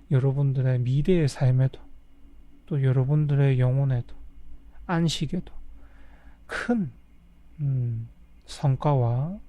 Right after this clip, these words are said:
성취를 보이게 될 겁니다. 어,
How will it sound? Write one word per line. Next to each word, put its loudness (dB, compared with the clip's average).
성취를 -2
보이게 2
될 0
겁니다. -2
어, -10